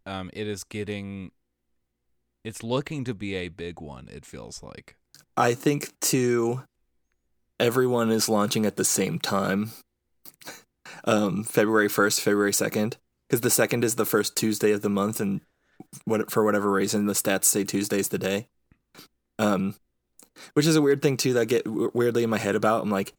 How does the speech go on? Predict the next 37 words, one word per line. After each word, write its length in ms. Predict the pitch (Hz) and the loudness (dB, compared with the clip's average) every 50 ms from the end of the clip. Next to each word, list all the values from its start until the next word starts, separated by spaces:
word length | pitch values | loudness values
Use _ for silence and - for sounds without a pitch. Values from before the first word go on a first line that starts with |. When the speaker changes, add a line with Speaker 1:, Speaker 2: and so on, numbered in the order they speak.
| _ _ _ _ _ | _ _ _ _ _
Speaker 2:
"The 60 | - 110 | -2 0
stats 560 | - - - 131 139 156 - - - - - | 0 2 2 0 0 0 0 0 -2 0 0
say 440 | - - 127 110 107 104 104 107 104 | 0 0 2 2 2 2 2 0 0
that 240 | - 113 104 - | 0 -2 -2 -2
Tuesday 360 | - - 139 131 120 - 117 113 | -2 -2 -2 -2 0 0 0 0
is 120 | 107 - | 0 -2
the 100 | - 107 | -2 -4
best 300 | 101 - 107 110 - - | -2 0 0 0 0 0
day 120 | - 107 | 0 0
to 100 | 101 101 98 | 0 2 2
launch, 500 | 104 107 101 98 92 95 - - - - - - - _ | 2 2 2 0 0 -2 -2 -4 -4 -6 -12 -20 -8 _
so 140 | - - - - | -2 -2 0 0
everyone 360 | - 120 139 135 131 120 113 | 2 4 4 4 4 2 2
launches 340 | 110 107 110 104 110 104 110 | 2 2 2 2 0 0 0
on 100 | 104 98 | 0 0
a 60 | 95 | -2
Tuesday, 680 | - - - 131 123 113 - 95 90 82 85 - - - _ | -2 -2 -2 0 0 0 0 0 0 -2 -2 -6 -8 -8 _
which 220 | 101 104 - - | -2 -2 -2 0
makes 240 | 113 117 117 117 - | 0 0 2 2 2
it 140 | 117 - - | 0 0 0
the 80 | - 104 | -2 -2
best 300 | - 107 107 101 - - | 0 0 0 0 0 0
day 160 | 110 104 98 | 2 2 2
to 120 | - - | 0 0
launch." 560 | - - 104 101 87 - - - - - - - _ _ _ _ _ _ _ _ _ _ _ - | -2 0 0 -2 -4 -4 -6 -6 -6 -6 -8 -10 _ _ _ _ _ _ _ _ _ _ _ -2
Well, 200 | 113 101 101 - - | -2 0 0 -2 -4
like, 280 | - - 104 98 - - | 0 0 0 0 0 0
Speaker 1:
Right. 360 | 98 98 101 98 92 87 78 - _ | 0 0 2 2 0 0 -2 -4 _
Speaker 2:
which, 420 | - 120 123 117 - - - - _ _ - | 2 2 2 2 2 -4 -6 -8 _ _ -14
wh-, 160 | 123 - - - - _ _ _ - | -10 -8 -8 -8 -8 _ _ _ -10
how 200 | - - 120 117 | -4 0 0 2
did 140 | 117 113 104 | 2 2 0
that, 240 | 110 104 101 95 - _ _ _ _ _ - - _ _ - - - | 2 0 0 0 -2 _ _ _ _ _ -20 -20 _ _ -20 -20 -10
it's 140 | - - - | -6 -4 0
just, 180 | - 113 - - | 2 2 2 2
like, 140 | 117 104 - | 2 2 2
weird, 400 | 107 104 101 104 101 104 107 | 2 2 2 2 0 -2 -4